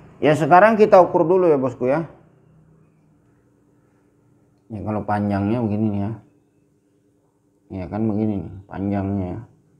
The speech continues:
Ya, ini ukuran saya nih agak kecil ini, bosku.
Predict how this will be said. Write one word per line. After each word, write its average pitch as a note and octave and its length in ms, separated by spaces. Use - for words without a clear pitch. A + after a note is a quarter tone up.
Ya, G2 100
ini G#2+ 140
ukuran G2 720
saya F2+ 240
nih B2 240
agak F#2 320
kecil C3 320
ini, B2+ 160
bosku. A2+ 320